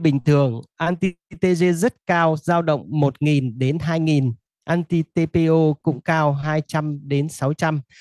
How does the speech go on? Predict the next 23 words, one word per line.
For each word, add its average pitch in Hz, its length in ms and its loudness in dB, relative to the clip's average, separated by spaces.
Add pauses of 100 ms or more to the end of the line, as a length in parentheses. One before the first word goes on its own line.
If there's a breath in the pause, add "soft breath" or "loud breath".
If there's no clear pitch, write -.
(120 soft breath)
Siêu 196 180 4
âm 185 160 4
không 185 300 -2
có 170 120 4
tăng 180 240 0
sinh 165 240 -2
mạch 139 160 -2
máu, 135 420 0
không 175 300 -4
có 151 120 -2
nhân 160 280 -2
tuyến 147 200 0
giáp, 185 260 2 (560)
lâm 190 260 4
sàng 135 400 0
không 185 340 -2
có 160 120 2
triệu 160 220 0
chứng 139 220 -2
gì 160 180 2
bất 160 280 -2
thường. 139 320 2 (440)
Thầy 143 180 2